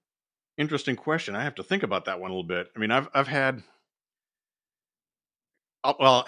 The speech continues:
<sighs> man, I'd have to think about that, but I'll tell you a, a story about something like that. So I,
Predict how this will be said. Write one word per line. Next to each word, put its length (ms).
<sighs> 120
man, 220
I'd 100
have 120
to 60
think 140
about 160
that, 80
but 100
I'll 80
tell 140
you 120
a, 180
a 40
story 380
about 320
something 240
like 240
that. 200
So 260
I, 80